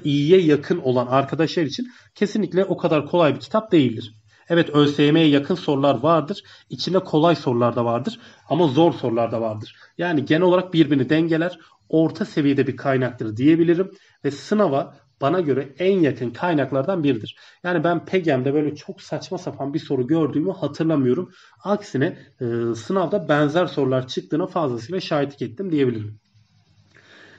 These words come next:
Sıradaki yayınımız Yedi İklim. Şimdi Yedi İklim'in Bumerang serisi dediğimiz bir kaynağı var.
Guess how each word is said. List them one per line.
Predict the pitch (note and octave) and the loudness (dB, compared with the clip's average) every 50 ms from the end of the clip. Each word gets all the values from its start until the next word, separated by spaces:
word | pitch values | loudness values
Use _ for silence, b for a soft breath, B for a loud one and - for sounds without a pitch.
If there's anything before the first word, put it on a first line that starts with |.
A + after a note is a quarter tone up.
| b b | b b
Sıradaki | - - A#3 A#3+ A#3 A#3+ G#3+ - A3+ | -8 -2 0 0 0 0 0 2 4
yayınımız | G#3 F3 F#3 G#3 G#3 E3 C#3 | 6 6 6 4 2 2 2
Yedi | C#3+ E3 D#3+ G3+ | 4 4 4 4
İklim. | G3 D#3 - - B2 E3 G#3 - B B B B B | 2 0 -2 -2 -4 -6 -6 -6 B B B B B
Şimdi | B - A#3 A3 E3+ | B -4 -2 0 0
Yedi | D#3 G#3 G#3 B3 | 2 2 2 2
İklim'in | A#3 - - F#3+ G#3 G#3+ F#3 D3+ | 0 0 0 -2 0 0 0 0
Bumerang | F#3+ G#3+ G#3 F#3+ D#3+ D3+ C#3 - | 0 0 2 2 2 0 -2 -2
serisi | - - F#3 D#3 - - D3 | -2 -2 -2 -2 0 2 4
dediğimiz | E3+ E3 D3 D#3+ E3 F#3+ F3+ E3+ | 4 4 4 2 0 0 -2 -6
bir | E3+ | -8
kaynağı | - - D#3+ C#3+ C3+ C3 C3 A#2+ A2+ A#2+ | -8 -4 -2 0 0 2 0 0 -2 -4
var. | D#3+ - | -6 -8